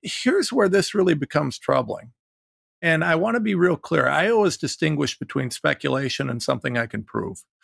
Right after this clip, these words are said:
So we know that this is a legitimate issue because we've got the D O J paperwork talking about them, you know, doing this, right? But what we don't know is, uh, you know, details beyond that.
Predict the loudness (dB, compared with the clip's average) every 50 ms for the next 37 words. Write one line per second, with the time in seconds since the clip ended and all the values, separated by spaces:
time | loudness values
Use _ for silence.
0 | -20 -18 -18 -18 -14 -8 -4 0 2 4 4 4 2 0 -2 -2 0 2 2 4
1 | 4 4 4 4 2 0 -2 -2 0 -2 -2 -2 -2 -2 -2 0 0 -2 -2 0
2 | -2 -2 -2 -2 -4 -2 -2 -2 -2 0 -2 0 -2 -2 -2 0 -2 -2 0 0
3 | -2 0 2 0 0 0 -2 -2 0 0 0 0 0 0 -4 -4 0 0 0 0
4 | 0 0 -2 -2 0 0 0 0 0 0 -2 -2 -2 -2 -2 -2 -2 -2 -2 -8
5 | -8 -6 -4 -2 -2 0 -2 -2 0 2 0 2 0 -4 -6 -6 -6 0 2 2
6 | 2 2 -2 _ _ _ _ _ -20 -18 -16 -16 -16 -16 -16 -16 -18 -18 _ _
7 | _ _ _ _ _ -4 2 4 4 4 4 2 -2 -6 -4 2 4 4 4 4
8 | 2 2 2 2 4 2 2 2 2 2 4 4 4 4 2 0 2 2 4 6
9 | 6 4 2 0 -4 -10 -12 -14 -18 _ _ _ -12 -8 -6 -4 -2 0 2 2
10 | 2 2 2 2 0 0 2 2 2 2 0 -2 0 0 0 2 2 0 0 0
11 | -2 -4 -4 -6 -8